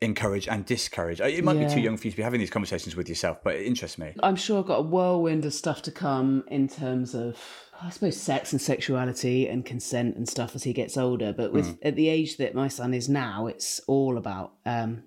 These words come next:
Speaker 2: a physicality. And there is some elements of consent that I'm trying to drill in now. I feel an enormous amount of responsibility. I think when your son's as young as mine is, his behaviour feels like a reflection on your parenting.
Speaker 1: Yeah.
Speaker 2: And I feel very connected to how he behaves,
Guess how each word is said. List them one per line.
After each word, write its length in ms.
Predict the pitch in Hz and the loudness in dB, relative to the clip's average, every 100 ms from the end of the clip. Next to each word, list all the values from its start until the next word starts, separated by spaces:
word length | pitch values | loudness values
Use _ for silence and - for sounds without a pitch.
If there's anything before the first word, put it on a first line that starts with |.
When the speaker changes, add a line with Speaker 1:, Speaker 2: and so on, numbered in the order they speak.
| - | -10
Speaker 2:
a 40 | 131 | -8
physicality. 1000 | - 156 131 131 127 123 - 131 147 190 - - - - - | -2 -2 -2 -4 -4 -4 -8 -4 -4 -4 -10 -20 -20 -20 -2
And 120 | 190 | 2
there 120 | 196 | 4
is 120 | 233 254 | 4 0
some 220 | - 135 | 0 2
elements 400 | 120 113 117 - | 2 -2 -4 -6
of 120 | 110 | -8
consent 460 | - 127 - 113 87 | -8 -6 -2 -2 -2
that 60 | |
I'm 140 | 85 117 | -4 -6
trying 180 | - 120 | -2 -4
to 60 | |
drill 160 | 117 117 | -2 -2
in 60 | 117 | -2
now. 100 | 107 | 0
I 140 | 180 | 0
feel 180 | 208 180 | 2 2
an 120 | 147 | 4
enormous 720 | 147 156 165 175 160 131 123 | 4 4 4 4 4 2 -2
amount 240 | 95 107 90 | -4 -4 -4
of 40 | |
responsibility. 760 | 101 - 110 95 - 107 110 90 | -8 -4 -4 -4 -6 -4 -4 -6
I 40 | |
think 220 | 120 160 | -2 0
when 100 | 110 | 2
your 80 | 131 | 0
son's 280 | 127 135 123 | 0 0 -2
as 120 | 120 | -2
young 160 | 127 120 | -2 0
as 120 | 117 | 0
mine 300 | 131 127 123 | 0 2 0
is, 260 | 113 104 - - - - | -2 -4 -8 -16 -20 -8
his 180 | - 139 | 0 0
behaviour 400 | - 131 131 127 | 0 0 2 2
feels 340 | 123 147 135 | 2 4 4
like 160 | 135 131 | 0 -2
a 20 | |
reflection 480 | 131 123 139 - 131 | -4 -2 -4 -2 0
on 100 | 127 | 2
your 140 | 127 | 2
parenting. 720 | 120 123 131 127 131 123 139 196 | 0 0 2 2 0 0 -2 0
Speaker 1:
Yeah. 240 | 101 101 - - - | 0 0 0 -10 0
Speaker 2:
And 140 | 135 | 2
I 60 | 131 | 2
feel 180 | 139 | 0
very 240 | 131 135 131 | 2 2 0
connected 640 | - 131 131 - - 147 | 2 2 0 0 0 0
to 100 | 147 | 0
how 140 | 120 127 | -2 0
he 80 | 127 | 0
behaves, 640 | 123 123 123 127 170 | 0 -2 0 2 0